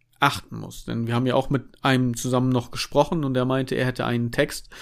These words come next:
damit hat er komplett abgeräumt, ersten Platz, bei einem anderen Slam in der Vorrunde rausgesch-, ausgeschieden. So, komplett raus. Also es kommt sehr stark auf das Publikum an, es kommt sehr stark auf die Dynamik an,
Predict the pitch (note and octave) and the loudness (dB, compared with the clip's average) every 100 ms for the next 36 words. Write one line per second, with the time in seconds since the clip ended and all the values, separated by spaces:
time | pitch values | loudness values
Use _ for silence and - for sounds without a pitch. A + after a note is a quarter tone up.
0 | - - - _ _ - C3 C3 C3 B2+ | -16 -16 -20 _ _ 0 2 4 4 2
1 | - A#2 C#3 D3+ D#3 - C#3 D3 D#3 C#3 | 0 2 2 2 -2 -2 2 2 2 0
2 | B2+ C#3 - D3 - - - _ _ - | -2 -6 -4 -4 -4 -10 -18 _ _ 0
3 | C3 C3+ C3 D#3 D#3+ D#3+ D#3+ - C#3+ D3 | 4 4 2 2 2 2 0 2 2 2
4 | D#3 C3+ - D3 C3 C#3 A#2+ B2+ - A#2+ | 0 0 4 6 6 4 6 4 4 -6
5 | - - D3 - B2 A#2+ A2 - - _ | -6 2 2 2 -4 -4 -4 -8 -14 _
6 | - G#2 - - - - A#2+ - F#2+ - | -8 -6 -6 -16 -12 -4 0 6 6 4
7 | - - - - - - - A#2 B2 - | -4 -12 -16 -14 -16 -18 -4 -2 0 2
8 | C#3+ B2 - B2+ D3+ F3 - D3 D3 - | 2 2 2 4 6 4 2 2 2 -2
9 | C3 A#2 - D#3 E3+ - D3 - C#3 B2+ | -6 -10 -6 -4 -2 -2 -2 0 -4 -4
10 | - A#2 A2 B2+ C3 C#3+ - C#3 C3 B2+ | -6 -6 0 4 4 4 0 0 -2 -4
11 | B2 A2+ A2 A2 A#2+ C#3 C3+ - C3 C3 | -6 -4 -2 2 4 4 0 0 0 0